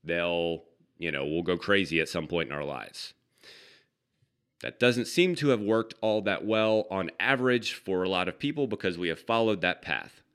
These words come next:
But a lot of research is now showing that if you suppress negative thoughts and feelings, which we all have automatic negative thoughts, feelings, and emotions, if you suppress them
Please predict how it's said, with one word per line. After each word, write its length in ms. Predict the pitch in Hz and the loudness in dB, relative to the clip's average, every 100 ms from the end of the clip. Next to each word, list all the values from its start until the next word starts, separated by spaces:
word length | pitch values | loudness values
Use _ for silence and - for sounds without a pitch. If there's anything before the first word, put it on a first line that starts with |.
| _ _ _ _ _ - | _ _ _ _ _ -10
But 140 | 85 | -6
a 60 | 87 | -2
lot 220 | 110 127 | 0 0
of 80 | 113 | 2
research 380 | 113 110 104 98 | 2 2 -2 -4
is 140 | 92 | -6
now 160 | 92 98 | -6 -4
showing 420 | 101 98 98 87 | -2 -2 -4 -4
that 240 | 82 - 87 | -6 -6 -10
if 160 | - | -8
you 100 | 87 | -8
suppress 580 | - 85 - 143 - - - | -10 -6 -2 -2 -4 -12 -4
negative 400 | 92 92 90 80 | -2 -2 -4 -4
thoughts 300 | 85 85 - | -6 -6 -8
and 100 | 78 | -4
feelings, 540 | 135 131 123 120 - - | 0 0 0 -4 -10 -12
which 180 | 80 87 | -10 -8
we 100 | 80 | -2
all 180 | 110 107 | -2 0
have 200 | 104 - | -2 -2
automatic 680 | 110 123 110 87 76 - - | -2 0 2 0 0 -6 -4
negative 380 | 87 80 85 80 | -2 -2 -4 -6
thoughts, 400 | 82 78 - - | -6 -6 -8 -8
feelings, 380 | - 87 80 78 | -4 -2 -2 -6
and 80 | 73 | -8
emotions, 580 | 82 117 113 101 98 - - _ _ | -2 -2 -2 -4 -6 -12 -20 _ _
if 140 | 78 82 | -10 -8
you 80 | 80 | -8
suppress 480 | - - 165 - | -10 0 0 0
them 300 | - 110 104 | -2 -2 -2